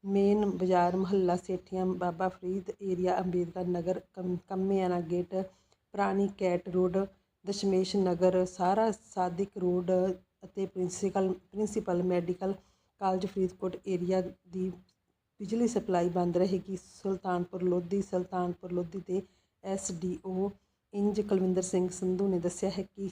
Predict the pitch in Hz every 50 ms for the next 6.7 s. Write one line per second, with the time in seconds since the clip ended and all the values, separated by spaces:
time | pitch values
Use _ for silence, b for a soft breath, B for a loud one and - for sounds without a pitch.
0 | - _ - - 190 180 185 202 202 - - - 175 175 175 185 196 202 202 -
1 | _ _ _ _ _ _ _ _ - 208 196 180 185 180 180 175 190 185 180 180
2 | 175 180 175 185 202 196 190 180 - _ _ _ _ _ _ 190 165 202 175 -
3 | _ - 196 165 196 190 190 185 185 175 190 196 - - _ _ _ _ _ _
4 | - 185 190 190 180 180 180 185 180 - - 190 185 175 185 190 180 180 180 -
5 | 190 180 175 175 - 190 185 185 180 180 185 185 180 175 175 170 180 180 - -
6 | 175 180 185 196 196 196 - 196 185 175 175 180 208